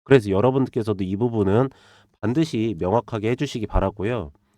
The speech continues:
두 번째로는 제가 아까 말씀드린 것처럼 이 문자 발송 처리를 해드릴 겁니다, 여러분들한테. 문자 발송 처리를 어떻게 해드릴 거냐면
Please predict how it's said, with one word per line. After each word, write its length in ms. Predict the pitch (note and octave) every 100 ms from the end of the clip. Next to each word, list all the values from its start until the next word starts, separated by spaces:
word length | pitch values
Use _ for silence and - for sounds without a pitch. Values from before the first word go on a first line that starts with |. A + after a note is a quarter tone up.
| _ _ _ _ _ _ _
두 140 | -
번째로는 840 | C3 F#3+ F#3 E3+ D3 B2+ C3 G#2+ D#2+
제가 240 | A2 G#2+
아까 200 | C3+ D3+
말씀드린 540 | A2 G2 A#2 C3+ B2+ A#2+
것처럼 580 | G#2+ - A#2+ C#3 E2+ - _ _ _
이 220 | G2+ G#2+ G2+
문자 420 | E2+ B2 C3 G3+
발송 320 | F#3 D#3+ B2+
처리를 320 | - G2+ F#2+
해드릴 160 | G2+ G2
겁니다, 360 | - E2+ E2
여러분들한테. 840 | E2 E2+ E2+ E2 E2 D#2+ - D#2 - _ _ _ _ _ _
문자 260 | - A2+ E3+
발송 300 | E3 D#3 C#3+
처리를 280 | C3 A#2+ G#2+
어떻게 360 | E2 - D3+ D#3
해드릴 200 | B2+ G#2+
거냐면 600 | - F#2 F#2 C3 G#2 C#2